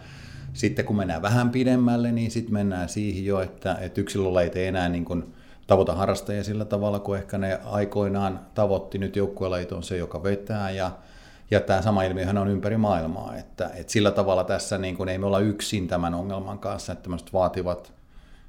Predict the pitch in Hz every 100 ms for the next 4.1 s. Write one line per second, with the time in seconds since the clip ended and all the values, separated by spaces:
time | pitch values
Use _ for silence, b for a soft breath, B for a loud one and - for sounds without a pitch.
0 | b - 104 101 101 92 87 92 - 92
1 | 87 87 87 92 - 90 87 92 87 -
2 | - - 101 92 90 87 92 101 92 87
3 | - 85 92 87 82 92 82 85 85 85